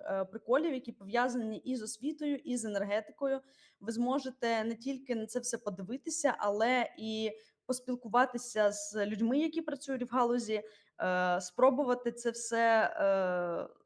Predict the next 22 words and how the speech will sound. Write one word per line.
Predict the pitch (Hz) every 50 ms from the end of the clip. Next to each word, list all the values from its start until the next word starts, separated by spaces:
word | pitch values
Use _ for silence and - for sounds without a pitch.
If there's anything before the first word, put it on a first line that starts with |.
| _ _ _
самостійно | - - 233 226 226 226 - - 285 320 330 311 311 294 302 294
помацати, | 294 - 233 226 240 269 302 311 - - 285 - - 269 269
покрутити, | 262 - 240 - 240 233 220 - - 285 277 - 294
поклацати. | - 254 240 - 214 220 226 269 294 - 285 262 - 254 254 247 247 - _ - _ _ _ _ _
І, | 226 233 254 294 330
е, | 330 330 320 - _ _ _ _ _ _ _ _ _ _ _ _ _ _ - 185 185 180 175 175 170 170 170 170 170 - 50 50 - - -
я | - 180 226
думаю, | 202 208 254 285 320 311
що | 302 302 254
це | 247 - 269
буде | 247 226 254 226 240
прикольний | - - 240 - - 247 226 220 196 180 180
досвід. | - 185 202 220 285 - - 349 320 - - - _ _ _ _ _ - -
Е, | 208 202
принаймні | 202 208 254 220 247 262 294 294 277 269 247
минулого | 240 247 254 269 269 226 226 220 220
разу | 202 208 226 285 - - 247 -
ті, | - 220 226
хто | - - 226 214 202
відвідували | 190 208 180 190 226 196 190 202 190 208 202 196 190 190 185 180 175
цю | 175 - - 196
екскурсію, | 208 - - - - 294 311 - - - 311 277 262 254 240 247